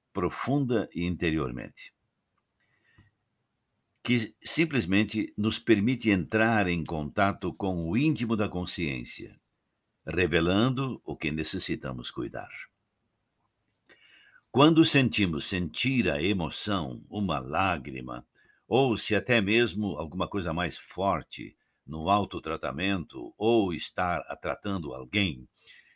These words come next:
é um sinal de que nós podemos fazer uma autoinvestigação, uma análise interior, por exemplo,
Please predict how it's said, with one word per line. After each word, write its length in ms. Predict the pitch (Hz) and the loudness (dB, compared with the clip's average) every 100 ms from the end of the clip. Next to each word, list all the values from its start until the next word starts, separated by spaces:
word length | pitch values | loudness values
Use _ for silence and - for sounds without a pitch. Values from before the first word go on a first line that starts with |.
| _ | _
é 220 | 127 143 | 4 4
um 180 | 131 147 | 4 0
sinal 520 | - 113 107 135 143 | 0 2 2 2 0
de 120 | 120 | -2
que 200 | - 123 | -2 -2
nós 240 | 117 113 | 0 -2
podemos 400 | - - 98 101 | -2 -2 0 -2
fazer 500 | - 98 76 101 101 87 | -2 -4 -2 -2 -2 -2
uma 280 | 104 104 | -2 0
autoinvestigação, 1300 | 92 95 117 - 127 117 110 107 117 98 98 - 53 _ | 0 0 -2 -6 -4 -2 -4 -6 -6 -6 -6 -10 -14 _
uma 300 | 87 101 101 | -4 0 0
análise 560 | 98 92 117 131 110 113 | 0 2 0 0 0 0
interior, 640 | 110 92 80 98 127 143 | 0 0 0 0 0 0
por 180 | - 92 | -2 -2
exemplo, 560 | 82 65 104 123 120 | -2 0 -2 -2 -2